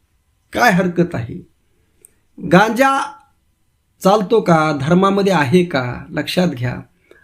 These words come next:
आणि गांजा पिणारा संत असतो का? अनेक साधू संत आहेत, निर्व्यसनी आहेत, त्यांचं वेलकम आहे, स्वागत आहे. लक्षात ठेवा,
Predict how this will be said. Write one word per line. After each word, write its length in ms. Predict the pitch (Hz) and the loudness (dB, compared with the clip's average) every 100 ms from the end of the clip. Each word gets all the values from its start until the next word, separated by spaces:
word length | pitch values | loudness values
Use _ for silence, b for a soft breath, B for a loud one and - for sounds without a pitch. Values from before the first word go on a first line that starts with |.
| - | 2
आणि 100 | 180 | 4
गांजा 480 | 175 175 196 247 | 4 2 2 2
पिणारा 460 | 269 269 262 277 277 | 2 2 4 4 2
संत 380 | 269 262 262 254 | 0 0 2 2
असतो 380 | 214 175 - 175 | 2 0 -2 -2
का? 280 | 143 69 - - - - _ _ _ - | -2 -8 -12 -18 -20 -20 _ _ _ 0
अनेक 360 | 180 220 240 220 | 2 4 2 0
साधू 340 | 185 196 202 | 2 2 2
संत 300 | 180 196 190 | 0 0 0
आहेत, 280 | 175 151 165 - | 2 2 2 0
निर्व्यसनी 680 | 151 165 165 175 175 170 165 | 2 4 4 2 0 -2 -4
आहेत, 340 | 127 127 151 - _ _ _ _ _ _ _ _ - | -2 -4 -6 -14 _ _ _ _ _ _ _ _ -4
त्यांचं 320 | 160 175 180 | 2 2 2
वेलकम 500 | 147 160 165 196 196 | 2 0 0 0 0
आहे, 300 | 143 123 131 165 | 0 -2 -8 -12
स्वागत 600 | - - 147 151 185 180 | -18 -6 0 2 2 0
आहे. 360 | 135 120 127 175 | -2 -4 -6 -6
लक्षात 320 | 139 - 190 | -4 0 0
ठेवा, 420 | 170 156 135 123 | 0 -2 -2 -4